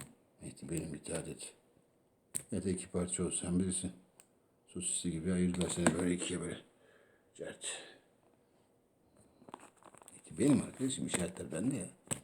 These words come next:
Ee, ya ne uğraşıyorsun? Sahtelerimle. Evet, e, e,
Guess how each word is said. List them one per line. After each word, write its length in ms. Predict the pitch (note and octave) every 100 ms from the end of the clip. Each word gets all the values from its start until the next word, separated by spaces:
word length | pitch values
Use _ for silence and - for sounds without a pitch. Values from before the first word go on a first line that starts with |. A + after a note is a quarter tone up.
| - - -
Ee, 280 | F#2 A2 G#2 - - - _ _ - _ _ _ _ _ -
ya 80 | D#2+
ne 120 | F#2+
uğraşıyorsun? 500 | A#2+ G#2+ - - - - - - _ _ _ _ - -
Sahtelerimle. 640 | - F2+ - F2+ - - - - - - - - - - - - - - -
Evet, 300 | C3 G#2 -
e, 400 | G#2 G#2 G#2 G#2 G#2 -
e, 240 | G#2+ G#2